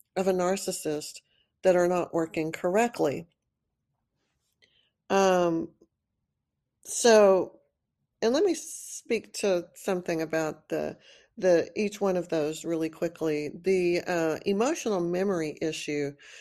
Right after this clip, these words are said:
you know, the narcissist does not have continuous memory. They don't have object constancy, whole object relations. And these are all things that you need to research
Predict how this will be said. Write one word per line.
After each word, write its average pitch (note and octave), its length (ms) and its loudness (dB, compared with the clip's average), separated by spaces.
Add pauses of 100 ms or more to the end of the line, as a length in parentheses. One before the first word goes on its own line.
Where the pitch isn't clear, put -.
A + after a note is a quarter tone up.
(220)
you G3+ 80 4
know, F#3+ 120 6
the F#3 120 4
narcissist F#3+ 840 0
does F3 220 -2
not F3 260 0
have E3+ 440 -4
continuous E3+ 840 -4 (720)
memory. F#3 560 0 (540)
They F3+ 160 4
don't E3+ 260 0
have F3+ 480 -2 (240)
object E3 540 -4
constancy, E3 880 -8 (380)
whole G3 520 6
object E3+ 540 -2
relations. E3 920 -4 (340)
And F3+ 80 2
these G#3 200 6
are F#3+ 100 4
all F#3 260 4
things G3+ 440 2
that - 240 -4
you F3 80 -2
need F3+ 240 -2
to F3 100 -4
research E3+ 720 -4